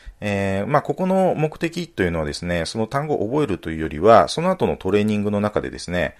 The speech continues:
あの、単語で詰まる状態はなくしておきたいということですね。だから単語は全部分かってますと。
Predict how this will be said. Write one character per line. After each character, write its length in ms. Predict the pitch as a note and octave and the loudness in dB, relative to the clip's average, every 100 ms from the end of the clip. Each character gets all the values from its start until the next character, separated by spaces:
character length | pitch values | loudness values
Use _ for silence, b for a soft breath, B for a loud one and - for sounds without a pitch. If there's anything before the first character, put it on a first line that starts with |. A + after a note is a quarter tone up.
| b b b | b b b
あ 100 | F2+ | -6
の、 240 | E2+ E2+ - | -6 -8 -2
単 300 | G2+ G2+ G#3 | -2 0 0
語 120 | G#2 | 2
で 100 | G#2 | 0
詰 220 | - G2+ | 0 2
ま 80 | G#2 | 2
る 80 | D#2+ | 2
状 180 | D#2+ | -2
態 120 | C#2 F#2 | 2 2
は 100 | C3 | 2
な 120 | D#2+ | 0
く 140 | - | -8
し 60 | - | -4
て 80 | E2 | -4
お 60 | |
き 80 | - | -2
た 120 | - | -4
い 100 | - _ _ _ _ _ - | -4 _ _ _ _ _ -14
と 80 | |
い 20 | - | -14
う 40 | |
こ 80 | - | -14
と 60 | |
で 60 | - | -14
す 100 | - | -6
ね。 140 | B2+ - B B B B B - | -6 -8 B B B B B -6
だ 100 | B2 | -2
か 80 | |
ら 60 | A2 | 0
単 200 | G3 G#3 | 2 4
語 80 | A3+ | 4
は 60 | |
全 220 | - C#3+ F2+ | 4 0 -2
部 80 | |
分 120 | C#2+ D#2+ | -4 -2
か 100 | G#2+ | -2
っ 60 | |
て 80 | - | -4
ま 120 | A#1 | -10
す 100 | |
と。 80 | - | -12